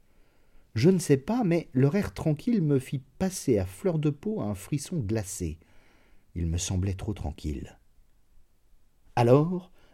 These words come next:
effrontément, je plantai dans leurs yeux mon regard hardi, et tous les deux, comme mus par un mouvement machinal,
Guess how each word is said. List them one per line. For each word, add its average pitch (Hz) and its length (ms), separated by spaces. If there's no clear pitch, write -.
effrontément, 139 680
je 78 100
plantai 165 520
dans 139 120
leurs 127 160
yeux 120 200
mon 107 180
regard 120 420
hardi, 120 460
et 117 160
tous 220 140
les 165 120
deux, 101 240
comme 120 460
mus 104 480
par 87 260
un 78 200
mouvement 110 500
machinal, 107 720